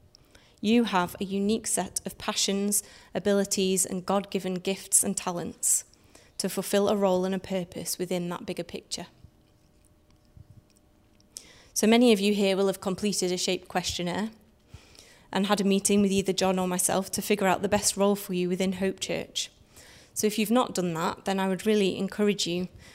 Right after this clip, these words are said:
to come and speak to me. I have brought some questionnaires. I'm feeling optimistic. I've brought some with me. So if you would like to do that, then please come and speak to me.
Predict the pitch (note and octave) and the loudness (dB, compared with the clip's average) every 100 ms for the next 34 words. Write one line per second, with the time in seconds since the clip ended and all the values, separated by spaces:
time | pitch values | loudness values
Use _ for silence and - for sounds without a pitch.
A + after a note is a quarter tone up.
0 | - - - G#3+ G#3 - G3+ - F3+ F3 | -14 -12 0 4 4 4 0 0 0 -2
1 | F3 G#3+ - G3+ - G3 F3+ F#3+ - F3 | -2 -4 0 0 2 -2 -4 -4 -2 -2
2 | E3 F#3 G#3 - - - - F#3+ F#3 - | -4 0 0 -2 -8 -20 -10 -6 -6 0
3 | G#3+ G3 F#3 - F3+ F3 - F#3 - - | 2 2 0 -2 -2 -2 0 -2 -4 -18
4 | - - - - F#3 G#3+ G#3+ - G3+ F#3 | -20 -14 -12 -6 -2 0 2 2 2 0
5 | F#3 F#3 F3+ - - - _ _ - _ | 0 -4 -4 -12 -20 -20 _ _ -20 _
6 | _ _ _ - - G#3 A3 A3 A#3+ A#3+ | _ _ _ -4 2 4 4 4 4 6
7 | B3 A#3+ G3 A#3 A3 D3+ E3+ - - _ | 4 2 2 4 4 2 -2 -4 -12 _
8 | - - _ _ _ - - F#3+ F#3 G#3 | -20 -20 _ _ _ -20 -10 -6 -4 -2
9 | F#3 F#3+ F#3 - F#3 - - F#3+ | -2 -2 -2 -2 -6 -8 -10 -12